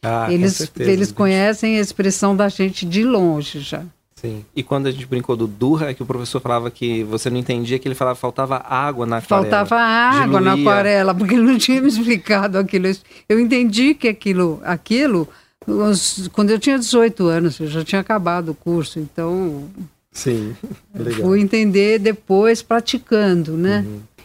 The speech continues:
Speaker 1: E em que momento, aí a gente já entra um pouquinho pra, pra chegar no, no, o Felpo Filva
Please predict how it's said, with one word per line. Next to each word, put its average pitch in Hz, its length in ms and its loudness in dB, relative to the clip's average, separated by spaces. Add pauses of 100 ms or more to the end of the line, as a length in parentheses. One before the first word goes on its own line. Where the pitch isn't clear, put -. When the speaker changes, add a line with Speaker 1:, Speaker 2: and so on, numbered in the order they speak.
(160)
Speaker 1:
E 170 320 -2
em 165 100 2
que 170 160 -8
momento, 170 400 2
aí 151 100 2
a 165 40 0
gente 165 260 -2
já 143 240 2
entra 156 320 -2
um 143 80 -2
pouquinho 123 580 -4
pra, 113 160 -4
pra 110 200 -10
chegar 110 340 -4
no, 104 280 -6
no, 101 440 -10 (340)
o 120 480 0
Felpo 190 480 0
Filva 107 500 -4